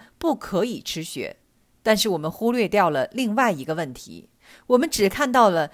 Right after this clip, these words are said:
犹太人对于外邦人的习俗的接纳，就是他们可以不用受割礼。但是还有一点，反过来我们也要看到，这里也包含了对于犹太基督徒的习俗接纳。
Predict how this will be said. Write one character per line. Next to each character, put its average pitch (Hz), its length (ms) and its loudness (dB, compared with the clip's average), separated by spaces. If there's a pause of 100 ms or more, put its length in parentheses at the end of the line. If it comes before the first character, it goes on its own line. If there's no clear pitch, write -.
(160)
犹 202 240 4
太 302 260 -2
人 160 340 -2
对 220 160 -2
于 180 120 -2
外 269 320 4
邦 226 240 4
人 160 180 -4
的 160 100 -2
习 156 300 -6
俗 170 140 -10
的 143 100 -4
接 156 220 -4
纳， 143 240 -4 (260)
就 202 140 2
是 190 240 -2 (180)
他 214 100 4
们 196 120 0
可 - 180 -4
以 180 140 -4
不 165 200 -6
用 247 200 0
受 190 200 -2
割 247 220 -6
礼。 233 220 -6 (500)
但 330 160 0
是 - 80 -2
还 220 220 4
有 277 100 6
一 220 140 -2
点， 165 260 -4
反 151 260 0
过 196 120 -2
来 175 120 2
我 175 200 -4
们 220 180 -8
也 143 160 -4
要 226 180 0
看 165 280 -8
到， 139 260 -2 (240)
这 214 140 4
里 208 120 -2
也 147 120 -2
包 311 280 6
含 165 220 -2
了 160 80 -4
对 175 180 -2
于 165 200 -4 (160)
犹 185 260 0
太 302 260 -2
基 202 200 -6
督 214 120 -4
徒 151 240 -8
的 156 300 -2
习 - 240 -6
俗 139 180 -10
接 139 200 -8
纳。 127 240 -6